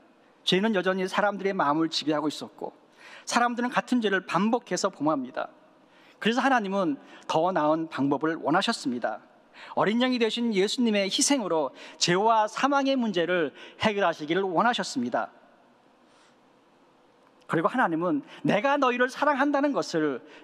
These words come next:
예수님의 사랑으로, 또 예수님의 희생으로 보여주셨습니다.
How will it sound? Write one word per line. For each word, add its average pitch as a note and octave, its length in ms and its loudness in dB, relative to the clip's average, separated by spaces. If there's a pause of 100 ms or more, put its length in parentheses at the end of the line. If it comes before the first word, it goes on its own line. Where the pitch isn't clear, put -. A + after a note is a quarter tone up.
예수님의 F#3+ 500 0
사랑으로, B2 640 -2 (1000)
또 E3+ 120 -2
예수님의 G#3+ 460 0
희생으로 F3 640 0
보여주셨습니다. - 880 -4